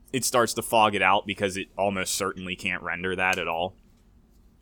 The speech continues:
even with, like, no texture. And when, whenever you get up to the, the top of the mountain, it's all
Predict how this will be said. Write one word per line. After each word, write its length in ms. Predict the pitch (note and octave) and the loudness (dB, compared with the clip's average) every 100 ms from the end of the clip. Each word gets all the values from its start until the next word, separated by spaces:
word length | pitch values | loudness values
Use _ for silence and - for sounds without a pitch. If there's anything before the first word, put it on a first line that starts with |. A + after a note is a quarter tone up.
| - | -6
even 300 | A2 G2+ F#2+ | -2 -2 -2
with, 140 | F#2 G2 | -6 -4
like, 200 | F2+ F2+ | -4 -4
no 180 | F2 F2 | -6 -4
texture. 460 | E2+ E2+ - F#2+ | -4 -6 -4 -4
And 140 | F#2+ A#2+ | -2 0
when, 260 | A#2+ A2 | 0 0
whenever 320 | A#2 A#2 A#2 A#2+ | 0 2 2 2
you 120 | A2+ | 0
get 160 | A2 | 2
up 140 | G#2+ - | 2 0
to 140 | A2 | -4
the, 360 | G2 F#2+ F2 E2+ - | -2 0 0 -4 -8
the 120 | F#2 | -10
top 300 | - F#2+ F#2 | 0 0 0
of 40 | |
the 60 | F#2+ | -4
mountain, 380 | F2 F2 F2 F#2 | -4 -4 -4 -6
it's 140 | E2+ | -2
all 320 | F#2 F2 E2+ | -2 -2 -4